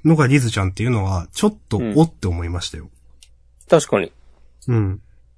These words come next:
Speaker 1: この、なんだろうな。最後から二ページ目の、なんか、「一度私に甘えてみればいいじゃないですか」っていうのも、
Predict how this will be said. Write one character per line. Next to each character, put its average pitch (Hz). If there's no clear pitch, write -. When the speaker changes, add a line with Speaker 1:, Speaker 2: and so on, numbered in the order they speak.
Speaker 1:
こ 156
の、 165
な 147
ん 185
だ 156
ろ 95
う 95
な。 98
最 269
後 220
か 135
ら 117
二 110
ペ 131
ー 151
ジ 160
目 180
の、 104
な 143
ん -
か、 -
「一 113
度 185
私 151
に 170
甘 131
え 156
て 175
み 185
れ 165
ば 117
い 120
い 127
じ 117
ゃ 110
な 101
い 95
で 92
す -
か」 95
っ -
て -
い 160
う 170
の 135
も、 107